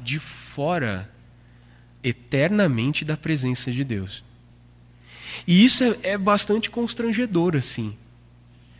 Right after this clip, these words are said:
Porque a gente não considera a covardia ou a timidez algo digno de tamanha repreensão. Mas não somos nós que determinamos o que é pecado e não.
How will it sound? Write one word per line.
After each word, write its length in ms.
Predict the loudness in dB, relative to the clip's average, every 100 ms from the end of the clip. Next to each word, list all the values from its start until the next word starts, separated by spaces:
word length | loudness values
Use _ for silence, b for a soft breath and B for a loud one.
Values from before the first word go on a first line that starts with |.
| b b b b
Porque 200 | -2 4
a 40 | 4
gente 260 | 6 6
não 200 | 8 6
considera 840 | 6 6 6 6 8 8 8 6 2 -12 -2
a 100 | 0
covardia 920 | 2 4 6 6 4 4 4 6 6
ou 160 | 6 4
a 40 |
timidez 880 | 4 2 4 4 2 4 4 4 0 B B B B
algo 360 | 8 8 8 4
digno 400 | 6 8 8 8
de 120 | 6
tamanha 480 | 6 8 8 8 6
repreensão. 840 | 4 4 4 6 6 6 4 2 -4 -18 B B B
Mas 180 | 6 8
não 140 | 8
somos 360 | 8 8 10 10
nós 360 | 8 8 8 6
que 100 | 4
determinamos 760 | 4 4 4 4 6 6 4
o 60 | 4
que 160 | 4
é 100 | 4
pecado 580 | 4 0 6 8 8 4
e 40 |
não. 340 | 0 0 -2